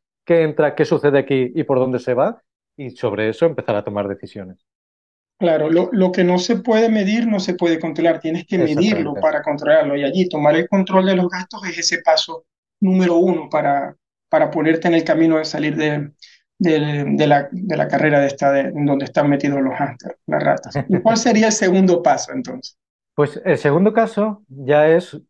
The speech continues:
Speaker 1: una vez ya empezamos a tener un cierto control sobre nuestro, nuestra economía, empezamos a saber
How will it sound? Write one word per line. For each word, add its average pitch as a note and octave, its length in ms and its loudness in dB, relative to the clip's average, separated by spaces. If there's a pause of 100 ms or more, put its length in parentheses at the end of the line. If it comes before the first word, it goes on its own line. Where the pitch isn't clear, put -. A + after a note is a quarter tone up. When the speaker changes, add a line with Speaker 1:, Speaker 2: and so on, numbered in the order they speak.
(280)
Speaker 1:
una D3 220 -2
vez D3+ 120 4
ya E3 60 4
empezamos C#3 420 -2
a C3 60 -2
tener A#2+ 180 -2
un A#2 180 -4
cierto B2+ 300 -2
control C#3 420 0
sobre A2 520 0
nuestro, G#2 720 -2
nuestra G2 280 -10
economía, C#3 400 0
empezamos B2 420 -6
a - 40 -10
saber A#2 280 -2